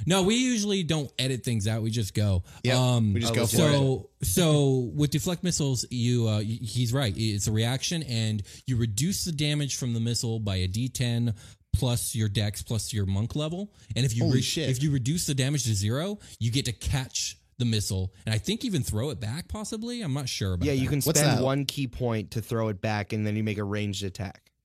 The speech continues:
Speaker 1: There you go. Like I said,
Speaker 2: Sick.
Speaker 1: just superhuman
Speaker 2: Really
Speaker 1: bullshit.
Speaker 2: sick.
Speaker 1: Uh, later on, you get slow fall, which is just you reduce falling damage by, uh,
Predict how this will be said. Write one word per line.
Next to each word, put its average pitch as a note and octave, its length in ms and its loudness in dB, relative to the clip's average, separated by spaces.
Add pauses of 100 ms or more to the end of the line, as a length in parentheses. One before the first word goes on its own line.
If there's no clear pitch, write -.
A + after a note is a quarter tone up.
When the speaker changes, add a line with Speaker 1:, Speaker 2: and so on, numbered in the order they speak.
(300)
Speaker 1:
There A#2 160 2
you A#2 140 0
go. A#2 80 -2 (220)
Like C#3 140 2
I - 80 2
said, D#3+ 160 2
Speaker 2:
Sick. C3+ 60 -2
Speaker 1:
just - 280 -2
superhuman E3+ 580 0
Speaker 2:
Really A#2 200 2
Speaker 1:
bullshit. A#2+ 520 2
Speaker 2:
sick. - 60 -16 (160)
Speaker 1:
Uh, A#2 380 2 (260)
later D3 260 2
on, D#3+ 140 4
you D3 40 2
get C#3 200 0
slow A#2+ 300 0
fall, E3 320 -2
which A2 160 0
is G#2 100 -4
just - 340 -6
you D3 120 0
reduce C#3+ 500 -2
falling C#3 420 -6
damage E3+ 400 -6 (240)
by, G2 360 0
uh, F2+ 420 -2